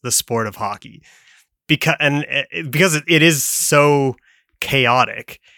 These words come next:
and it's just, it, it's much more difficult, I think, to f-, to film, w-, uh, uh, you know, a hockey play developing and, and, and what's magical about that. Um, uh, you know, a lot of it, a lot of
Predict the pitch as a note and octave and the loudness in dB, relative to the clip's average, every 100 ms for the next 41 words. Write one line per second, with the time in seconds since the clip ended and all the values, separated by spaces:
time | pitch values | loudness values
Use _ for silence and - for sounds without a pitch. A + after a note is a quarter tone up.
0 | _ - C#3+ C#3+ F#3 E3 D#3+ D#3+ D#3 D#3 | _ -2 0 2 0 -2 0 -2 -2 -4
1 | D3+ F3 - F3+ E3+ A2+ - C3+ D#3 - | 0 -2 2 2 2 2 -4 -2 -4 -2
2 | C#3+ C3 - _ C3+ B2 C#3+ C#3+ _ - | -2 -2 -8 _ -6 -4 -2 -4 _ -6
3 | C#3+ A2 - - - - C3 - - C#3 | -6 -6 -12 -16 -20 -12 -10 -10 -4 0
4 | C3+ C#3 C3+ A#2+ - _ _ _ _ _ | 0 0 -4 -8 -10 _ _ _ _ _
5 | _ _ - C3 A#2+ B2 C#3 B2+ A#2+ A#2 | _ _ -14 -12 -10 -8 0 2 4 2
6 | A2+ A2 D3 D3 D#3 B2+ A#2+ A2+ B2+ C3 | 0 -4 -4 -4 -2 0 2 0 0 -2
7 | C#3+ - - B2+ A#2 A#2 A2+ G#2+ G#2+ B2 | -2 -6 0 2 2 -2 -2 -2 -2 -4
8 | A2 G2+ G#2+ B2 A#2+ A#2+ A#2 A2 A2 B2 | -4 -6 -6 -6 -4 -4 -4 -4 -6 -6
9 | A#2 C3 B2+ B2+ A#2+ A#2+ C3 A#2+ A2 G#2+ | -2 -2 -2 0 0 0 -2 -6 -4 -2
10 | A2 G#2+ A2 G#2+ - - - - _ - | -2 -4 -8 -8 -8 -14 -20 -20 _ 0
11 | B2 A2+ A2+ A2 G#2+ _ _ C3 C#3 C3 | 2 2 0 -6 -12 _ _ -6 -4 0
12 | A#2+ A#2+ C3+ E3 D#3 C#3+ C#3 C3 D3 E3 | 2 2 4 4 4 0 -2 0 4 4
13 | C#3+ B2 | 2 -2